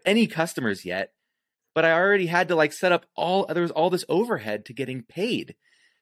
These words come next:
And I, I was just like, "There must be a better way," right? Like, just, like, literally Googling around, like, "How do I get paid on the internet?" And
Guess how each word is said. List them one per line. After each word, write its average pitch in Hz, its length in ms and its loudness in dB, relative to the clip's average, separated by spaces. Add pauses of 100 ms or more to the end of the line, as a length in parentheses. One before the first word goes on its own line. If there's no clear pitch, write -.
(100)
And 156 140 0
I, 165 120 2
I 165 140 4
was 190 120 4
just 175 100 -6
like, 165 140 2
"There 180 120 4
must 208 280 2
be 185 100 0
a 190 100 2
better 185 280 4
way," 175 240 4
right? 139 160 4
Like, 135 120 -4
just, - 80 -8
like, 127 280 -6 (120)
literally 185 440 0
Googling 180 440 2
around, 156 380 2
like, 113 160 -4 (260)
"How 160 140 2
do 214 100 4
I 190 100 6
get 160 160 2
paid 170 240 2
on 160 100 0
the 135 120 -2
internet?" 110 400 -6 (540)
And 139 320 -2